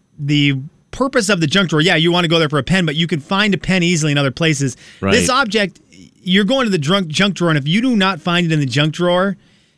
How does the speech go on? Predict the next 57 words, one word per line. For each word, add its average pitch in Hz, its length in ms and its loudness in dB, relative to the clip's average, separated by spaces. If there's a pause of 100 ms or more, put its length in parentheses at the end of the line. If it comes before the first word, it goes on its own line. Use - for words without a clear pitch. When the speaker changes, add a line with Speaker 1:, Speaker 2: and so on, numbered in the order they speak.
(280)
Speaker 1:
you're 151 200 2
gonna, 196 160 2 (160)
you're 165 200 -2
just 165 320 -4
straight 156 260 2
out 117 100 0
of 92 60 -10
luck. 80 260 -14
You 156 60 2
don't 160 100 4
know 143 60 2
where 127 100 2
to 113 60 0
look 107 220 -6
next - 540 -12
in 160 100 2
your 123 100 2
house. 101 240 -10
Speaker 2:
I 123 120 2
got 113 300 0
you. 104 160 0
So 156 160 -2
I 139 60 2
was 127 140 -2
thinking 170 360 -2
maybe 135 220 0
scissors, 147 600 0
but 139 100 -6
then 139 80 0
I'm 139 80 2
like, 139 140 0
no, 156 300 2
Speaker 1:
Great - 40 -6
Speaker 2:
'cause 151 160 -2
scissors, 170 440 0
I, 147 80 2
I 127 260 0
do 139 500 0
the, 113 500 -4 (140)
the 110 640 -4
knife 135 400 0
block 104 340 -2
scissors 90 680 -6 (560)
most 113 420 0
of 90 40 -4
the 80 80 -8
time. 50 460 -8 (400)
Do 120 80 -2
you 123 40 4
have 117 100 0
scissors 135 320 -2
in 139 80 0
your 139 80 0
knife 139 200 -2
block? 151 200 -4
Speaker 1:
We 117 80 -2
do, 131 140 -6